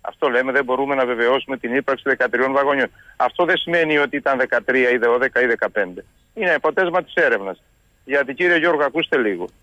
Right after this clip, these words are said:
Ε, να το μάθουν και να το ακούσουν και που το έχουν ακούσει φυσικά οι ακροατές σας.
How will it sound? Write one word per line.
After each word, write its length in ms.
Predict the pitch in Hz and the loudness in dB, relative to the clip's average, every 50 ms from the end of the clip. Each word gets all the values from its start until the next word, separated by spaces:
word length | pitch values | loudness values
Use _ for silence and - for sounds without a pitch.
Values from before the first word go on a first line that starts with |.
| _ _ _ _ _ _ _ _ _ _ _ _ _ _ _ _ _ | _ _ _ _ _ _ _ _ _ _ _ _ _ _ _ _ _
Ε, 400 | - - 131 135 131 131 127 123 - | -4 -2 0 0 2 2 2 0 -2
να 180 | - 139 139 131 | -2 -2 -4 -2
το 120 | - 135 | -2 0
μάθουν 360 | 131 151 165 170 - 175 160 | 0 0 0 0 -2 -4 -4
και 120 | - - 156 | -2 -2 0
να 140 | 147 143 139 | 0 0 0
το 100 | - 139 | 0 0
ακούσουν 400 | 131 - - 156 151 - 160 143 | 0 0 -4 -6 -4 -4 -6 -4
και 120 | - 156 | -4 -4
που 80 | - _ | -4 _
το 100 | _ - | _ -2
έχουν 180 | 165 - - 127 | 0 0 0 -2
ακούσει 300 | 120 - - 123 107 - - | -2 -2 -4 -6 -8 -10 -12
φυσικά 380 | - 107 107 104 - 131 135 135 | -12 -12 -8 -2 0 0 2 2
οι 80 | 127 | 2
ακροατές 480 | 120 113 - 117 113 107 - - 95 85 | 2 0 0 0 0 0 0 -2 -4 -6
σας. 260 | - - - - _ | -6 -14 -20 -20 _